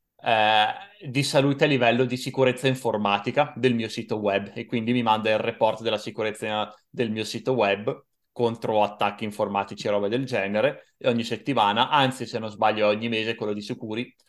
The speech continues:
arriva il report anche se ho il piano gratuito. E questi sono due esempi, e visto che molti nostri clienti e persone che ci ascoltano lavorano nel, nel tech,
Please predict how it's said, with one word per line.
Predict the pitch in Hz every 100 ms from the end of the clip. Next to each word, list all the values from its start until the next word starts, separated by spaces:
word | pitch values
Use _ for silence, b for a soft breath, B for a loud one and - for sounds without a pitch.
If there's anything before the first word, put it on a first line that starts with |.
| b b
arriva | - 156 143 127
il | 113
report | 143 143 120 127
anche | 120 120
se | 123 117
ho |
il |
piano | 107 110 104
gratuito. | 104 92 120 107 98 - _ _ _ _ _ _ _ _ _ _ _ _ _ _ _ -
E | 151
questi | 165 151 143
sono | 143 127
due | 127
esempi, | 165 156 131 131 147
e | 127 131 -
visto | 113 127 123
che | 117
molti | 117 120 117 120
nostri | 113 110 - 113 107 104 104
clienti | 113 113 117 110 104 -
e | 101
persone | 98 107 101 110
che | 101 110
ci | 110
ascoltano | - - 107 104 104
lavorano | 101 101 107 101 98
nel, | 101 98 98 98 101
nel | 113 123
tech, | 107 98 - 160